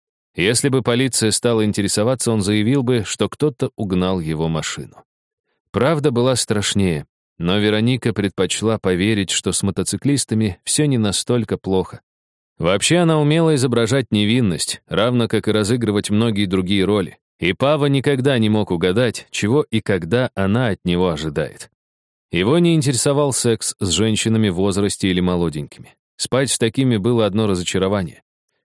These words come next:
Они постоянно думали о том, как выглядят и могут ли понравиться такими, какие есть. Они всегда брили или подравнивали волосы в промежности. Прежде чем трахаться, они шли в уборную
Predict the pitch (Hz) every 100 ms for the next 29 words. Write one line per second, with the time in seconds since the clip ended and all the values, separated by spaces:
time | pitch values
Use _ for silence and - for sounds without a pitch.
0 | _ 80 117 139 143 139 151 170 151 131
1 | 151 135 120 - 151 123 98 92 90 120
2 | 127 113 101 95 _ _ 90 110 156 151
3 | 123 110 101 98 135 113 - 92 90 -
4 | 139 120 - 82 - 92 87 80 - -
5 | - _ _ _ _ 87 117 117 - 107
6 | 120 92 110 123 110 - _ 87 98 110
7 | 104 110 95 95 95 87 98 101 90 87
8 | - 92 95 95 78 - - - _ _
9 | _ 127 135 110 101 107 92 131 127 92
10 | - 87 98 98 - 110 92 90 139 104
11 | 92 85